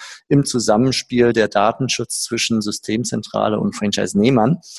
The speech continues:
Doch ist ja eine Frage dabei, die, glaube ich, sich sehr gut auf den Rekrutierungs-, ähm, Prozess übersetzen lässt. Das ist nämlich das Thema der Löschung von Daten. Und, ähm, wenn der Franchise-Geber ja verpflichtet ist, die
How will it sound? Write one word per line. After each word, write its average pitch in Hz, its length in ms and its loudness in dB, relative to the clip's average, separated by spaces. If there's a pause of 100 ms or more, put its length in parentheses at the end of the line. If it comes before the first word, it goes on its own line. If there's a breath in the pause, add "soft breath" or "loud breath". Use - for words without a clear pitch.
(260 loud breath)
Doch 120 160 0
ist - 160 0
ja 117 120 2
eine 147 280 2
Frage 131 400 -2
dabei, 120 380 2
die, 117 160 -8
glaube 110 260 0
ich, - 60 -4
sich - 180 -6
sehr 117 120 0
gut 117 180 -4
auf 113 120 -2
den 110 120 -4
Rekrutierungs-, 113 640 -4 (420 loud breath)
ähm, 101 240 0
Prozess - 400 -2
übersetzen 185 640 -2
lässt. 95 320 0
Das 107 140 -6
ist 123 100 -6
nämlich 107 220 -4
das - 140 -8
Thema 107 300 -2
der 101 140 -2
Löschung 101 400 0
von 90 220 -6
Daten. 90 520 -2 (540 loud breath)
Und, 104 440 0
ähm, 101 500 -2
wenn 117 380 2
der 104 280 2
Franchise-Geber 139 1120 0
ja 113 160 0
verpflichtet 143 580 -4
ist, - 360 -8
die 117 220 -8